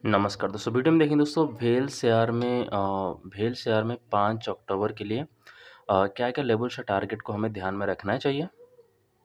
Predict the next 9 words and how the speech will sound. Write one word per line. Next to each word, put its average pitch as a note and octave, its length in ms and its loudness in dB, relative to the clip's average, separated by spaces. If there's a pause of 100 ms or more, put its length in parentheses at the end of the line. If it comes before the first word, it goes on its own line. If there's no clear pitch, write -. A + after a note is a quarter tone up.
(1500)
दोस्तों, C#3 160 2
नोटिस D3 280 4
कर E3 120 0
सकते D#3+ 200 0
हो, D3 80 8
आपके B2+ 180 2
सामने A#2+ 360 0
एक B2 140 -4
अप G2+ 180 2